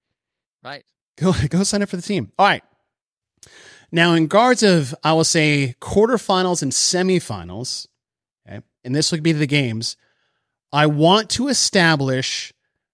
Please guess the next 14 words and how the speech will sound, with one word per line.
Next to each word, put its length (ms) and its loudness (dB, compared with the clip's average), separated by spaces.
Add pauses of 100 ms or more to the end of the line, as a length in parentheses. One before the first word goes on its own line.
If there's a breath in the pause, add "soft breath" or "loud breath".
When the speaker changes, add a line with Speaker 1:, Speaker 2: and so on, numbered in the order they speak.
(140)
Speaker 2:
the 140 -8 (140)
types 920 -2 (340)
of 160 -2
events 720 -2 (300)
teams 480 2
will 120 -4
have 340 -4
to 120 -4
do. 340 -10 (720)
Not 220 -2
what 200 2
the 120 2
events 320 2 (140)
are, 520 2